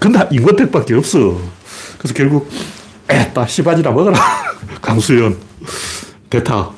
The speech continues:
임권택 대타예요, 대타. 이런 걸 비판하자는 게 아니고 오리엔탈리즘을 얘기하려는 거예요.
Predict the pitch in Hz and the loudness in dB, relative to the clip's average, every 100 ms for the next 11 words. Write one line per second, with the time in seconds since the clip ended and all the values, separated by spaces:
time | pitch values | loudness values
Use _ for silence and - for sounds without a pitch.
0 | - 101 156 - 113 190 202 - - 90 | -2 0 2 0 0 0 0 -2 -8 -8
1 | 90 - - - - - 113 175 123 156 | -8 -12 -16 -12 -8 -2 2 2 2 2
2 | 170 214 220 202 85 95 180 - - 302 | 2 4 4 2 0 0 -2 -4 -6 -4
3 | 202 190 - - - - - - - - | -4 -10 -18 -20 -20 -20 -20 -20 -20 -18
4 | - - 127 123 139 190 185 208 233 247 | -18 -4 2 4 4 2 0 0 0 2
5 | 143 95 92 87 90 90 | 2 2 0 -2 -6 -10